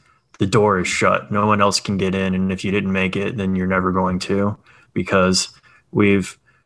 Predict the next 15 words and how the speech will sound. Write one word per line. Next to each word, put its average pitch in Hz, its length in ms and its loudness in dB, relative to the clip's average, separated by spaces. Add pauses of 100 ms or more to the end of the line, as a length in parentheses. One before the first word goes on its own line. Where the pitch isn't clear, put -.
(280)
moved 131 420 4
from 104 180 0
essentially 101 680 2
a 98 40 2
period 107 540 4
where 101 180 2
these 101 200 0
auteurs 101 580 4
were 98 180 -2
welcomed 104 460 2
in 98 320 -2
and 98 260 -4
necessary 95 800 0
because, 92 560 -2
like, 104 140 -2